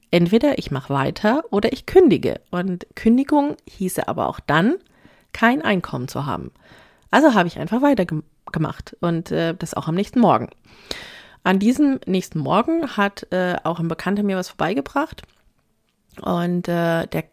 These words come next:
kannte dama-, meine damalige berufliche Situation auch, hat mich auch gefragt, wie es mir geht und da konnte ich's wieder nicht aufhalten. Die ganze Verzweiflung, die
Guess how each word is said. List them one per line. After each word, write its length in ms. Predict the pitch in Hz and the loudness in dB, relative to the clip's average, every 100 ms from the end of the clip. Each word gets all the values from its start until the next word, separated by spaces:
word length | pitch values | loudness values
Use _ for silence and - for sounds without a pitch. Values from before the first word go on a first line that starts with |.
| _ _ | _ _
kannte 380 | - - 226 277 | -12 -2 0 0
dama-, 400 | 233 202 202 196 | -2 -2 -2 -2
meine 240 | 190 190 185 | -2 -2 0
damalige 560 | 175 202 214 202 190 | 0 2 2 0 -2
berufliche 480 | 185 180 180 185 175 | -4 -8 -8 -6 -6
Situation 560 | - 175 160 - 311 262 | -6 -6 -6 0 0 2
auch, 360 | 247 233 240 | 2 2 0
hat 140 | 151 - | -8 -10
mich 120 | 156 | -16
auch 60 | |
gefragt, 420 | - - 214 208 - | -16 -10 -4 -4 -6
wie 40 | |
es 120 | - | -10
mir 100 | 165 | -10
geht 380 | - 233 233 226 - - - - _ _ | -4 2 2 2 -4 -20 -20 -20 _ _
und 220 | - 202 180 | 0 2 2
da 120 | 170 | 0
konnte 280 | - 196 220 | 0 0 0
ich's 200 | - 180 | -4 4
wieder 240 | 190 170 | 6 6
nicht 240 | 151 - | 2 -4
aufhalten. 480 | - 156 - - - | -6 -6 -6 -8 -4
Die 80 | 180 | 0
ganze 300 | 302 294 294 | 4 4 4
Verzweiflung, 680 | 247 220 - 180 190 180 180 | 0 0 0 0 0 -4 -4
die 160 | 190 | -4